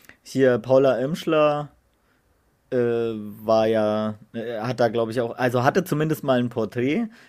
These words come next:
Die Missy-Magazin-Ausgabe hatte ich auch und ich fand die,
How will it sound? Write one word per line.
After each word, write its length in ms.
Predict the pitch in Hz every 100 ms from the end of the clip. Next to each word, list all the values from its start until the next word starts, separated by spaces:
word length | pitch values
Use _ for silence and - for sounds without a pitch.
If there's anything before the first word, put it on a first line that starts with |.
| _ -
Die 380 | 147 165 165 160 _ _ - _
Missy-Magazin-Ausgabe 2250 | 143 143 143 139 131 127 120 117 - 120 117 117 113 - _ _ _ _ 117 110 120 107 107
hatte 180 | 139 220
ich 100 | 143
auch 160 | 156
und 160 | 151 131
ich 140 | 120
fand 280 | - 127 113
die, 320 | 123 120 117